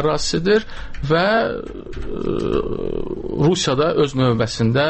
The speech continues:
Novorosiyadan çəkinəcək, oradakı, orada olan separatçıları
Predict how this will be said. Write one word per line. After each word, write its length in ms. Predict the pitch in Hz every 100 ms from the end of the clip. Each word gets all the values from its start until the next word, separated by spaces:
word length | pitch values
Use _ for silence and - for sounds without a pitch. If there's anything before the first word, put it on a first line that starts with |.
| -
Novorosiyadan 800 | 135 123 117 110 - 117 110 113 113
çəkinəcək, 720 | 110 - 113 113 135 170 - - -
oradakı, 500 | - 120 117 - 127 110
orada 280 | 110 107 113
olan 160 | 110
separatçıları 880 | - 113 110 107 - - 113 110 123